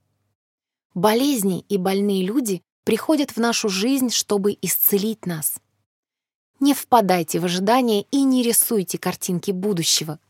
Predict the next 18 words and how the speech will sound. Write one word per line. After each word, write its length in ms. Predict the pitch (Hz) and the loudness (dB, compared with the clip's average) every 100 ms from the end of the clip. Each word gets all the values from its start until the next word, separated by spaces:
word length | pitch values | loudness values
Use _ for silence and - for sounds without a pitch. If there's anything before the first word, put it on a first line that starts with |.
| _ | _
какие 540 | - 190 - 208 202 | -2 -2 -2 0 2
вы 140 | 180 175 | 2 -2
хотите 440 | 175 165 180 - | -4 -6 -6 -6
видеть. 420 | 190 175 - - - _ _ | -4 -6 -6 -12 -16 _ _
Не 180 | 185 185 | -2 0
ждите 500 | 165 165 202 190 180 | 0 -2 -2 -2 -6
исцеления. 760 | 180 - - 175 175 165 160 156 _ _ _ _ _ _ _ _ _ _ _ | -4 -4 -2 -2 -4 -4 -6 -10 _ _ _ _ _ _ _ _ _ _ _
Сосредоточьтесь 1120 | - - 190 202 196 190 196 - - 220 - - | -4 -2 0 2 2 2 0 0 -2 -4 -8 -6
на 120 | 180 | -4
себе. 400 | 170 185 175 202 - _ _ _ _ _ _ _ _ _ _ _ | -2 0 0 -2 -4 _ _ _ _ _ _ _ _ _ _ _
Просто 420 | - 285 302 - | 0 0 0 0
знайте, 480 | 262 220 202 175 - | 0 2 2 0 -2
что 320 | - - 202 | -4 0 2
вы 320 | 190 196 277 247 | 2 0 -2 -2
и 200 | - 202 | -4 -2
близкие 680 | 196 226 294 - - 180 - | 0 0 0 -2 -2 -4 -4
уже 400 | 226 208 185 196 | -4 -2 0 -2
здоровы, 640 | 190 196 208 202 180 160 | -2 0 0 0 0 -4